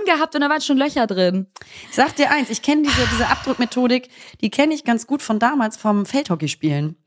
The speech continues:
Speaker 2: Da musste man sich
Speaker 1: Ach,
Speaker 2: ja
Speaker 1: stimmt.
Speaker 2: auch immer so einen Mundschutz machen und den hat man in heißes Wasser gelegt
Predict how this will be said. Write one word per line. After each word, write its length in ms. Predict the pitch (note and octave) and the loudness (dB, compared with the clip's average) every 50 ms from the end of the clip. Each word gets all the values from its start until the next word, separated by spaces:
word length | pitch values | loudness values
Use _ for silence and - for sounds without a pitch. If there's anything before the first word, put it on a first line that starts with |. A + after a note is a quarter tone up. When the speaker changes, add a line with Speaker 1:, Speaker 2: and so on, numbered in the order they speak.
| - - - - - - - | -20 -20 -20 -20 -20 -2 0
Speaker 2:
Da 100 | F#3+ G#3 | 2 2
musste 260 | A3+ B3 A#3+ - A#3+ | 2 0 -2 -4 -2
man 160 | A#3 A#3 A3+ | 0 0 0
sich 100 | A3+ A#3+ - | 0 0 0
Speaker 1:
Ach, 20 | |
Speaker 2:
ja 80 | G#3+ A3 | 0 0
Speaker 1:
stimmt. 120 | - - G#3+ | 2 2 0
Speaker 2:
auch 120 | A#3 A#3 | 0 0
immer 260 | A3+ A3+ G#3+ G#3+ A3 G#3 | -2 0 0 0 0 0
so 60 | G#3 | 0
einen 80 | G#3 G#3 | 0 2
Mundschutz 460 | A3+ C4+ D#4+ - - E3+ E3 - - | 2 0 0 -2 -4 -6 -6 -6 -6
machen 380 | F3 D3+ D#3 - - G#3+ C4+ F#4+ - - - - - _ | -4 -6 -6 -2 0 0 0 0 -4 -12 -20 -20 -20 _
und 100 | - F#3 G3 | -6 -2 0
den 220 | F#3+ G3 G3 F#3+ | 2 2 2 0
hat 140 | F#3+ - - | 0 0 0
man 120 | A3+ G#3 G3+ | -2 -2 0
in 200 | F#3+ F#3+ F3+ E3+ | 0 -2 0 0
heißes 340 | A3 C#4 - A#3 G3+ - G3+ | -2 -2 -2 -6 -6 -2 -2
Wasser 240 | A3+ - - G3+ | -2 0 0 -2
gelegt 480 | F3 E3 D#3+ C#3+ D#3 D#3 F#3+ B3+ _ | 0 0 -4 -2 0 0 0 0 _